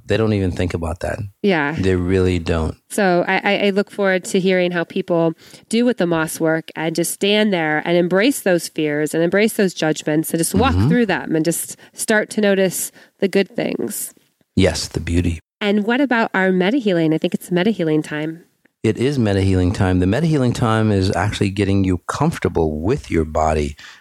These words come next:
Speaker 1: Um, so, uh, even if you want to, you can,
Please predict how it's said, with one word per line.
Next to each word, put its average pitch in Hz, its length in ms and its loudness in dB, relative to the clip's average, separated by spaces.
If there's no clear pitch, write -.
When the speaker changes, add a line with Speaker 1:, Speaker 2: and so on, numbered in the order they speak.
Speaker 1:
Um, 78 840 0
so, 78 500 -2
uh, 80 320 2
even 95 540 0
if 92 260 -2
you 82 120 0
want 78 300 -2
to, - 280 0
you 113 200 0
can, 98 540 0